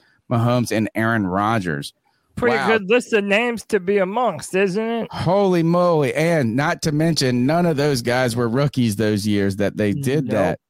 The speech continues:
Speaker 1: And then this is a tweet from Warren Sharp, who was, uh, retweeted by John McClain, who is a legend among sports writers in Texas.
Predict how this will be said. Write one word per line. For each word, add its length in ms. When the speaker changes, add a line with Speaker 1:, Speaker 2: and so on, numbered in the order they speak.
Speaker 1:
And 160
then 260
this 220
is 120
a 80
tweet 360
from 240
Warren 340
Sharp, 480
who 100
was, 360
uh, 240
retweeted 580
by 160
John 320
McClain, 400
who 140
is 160
a 180
legend 720
among 440
sports 420
writers 540
in 320
Texas. 640